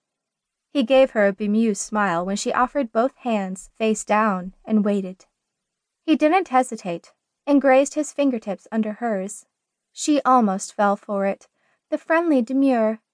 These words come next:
and the acceptance of her authority, until she felt his power.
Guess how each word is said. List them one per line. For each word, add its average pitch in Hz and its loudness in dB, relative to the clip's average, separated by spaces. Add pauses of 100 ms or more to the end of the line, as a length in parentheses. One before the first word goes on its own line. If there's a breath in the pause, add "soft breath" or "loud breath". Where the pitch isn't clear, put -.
and 277 4
the 302 6
acceptance 294 -4
of 208 -10
her 220 0
authority, 208 -2 (520)
until 220 0
she 202 -10
felt 196 0
his 196 -10
power. 190 -2